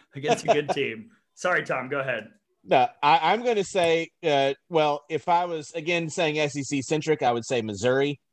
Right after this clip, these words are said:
Speaker 2: i-, has been very disappointing. I thought, I thought the Alabama-Missouri series at the end of the season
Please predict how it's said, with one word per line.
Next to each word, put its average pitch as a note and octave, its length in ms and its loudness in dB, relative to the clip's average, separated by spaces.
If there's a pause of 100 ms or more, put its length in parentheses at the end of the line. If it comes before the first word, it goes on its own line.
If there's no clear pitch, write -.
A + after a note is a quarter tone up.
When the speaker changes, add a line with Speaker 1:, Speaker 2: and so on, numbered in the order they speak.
(160)
Speaker 2:
i-, A2 60 -6
has A2+ 320 -4
been A2+ 180 -2
very A#2+ 180 0
disappointing. A#2+ 600 0
I G#2+ 80 4
thought, A#2 240 0 (180)
I A#2+ 100 2
thought D3+ 320 2
the A2+ 340 -10 (240)
Alabama-Missouri B2 960 0
series A#2+ 420 0
at A#2 100 -6
the A2 140 2
end A#2 140 2
of G2+ 80 -2
the G2 80 -2
season A2+ 520 0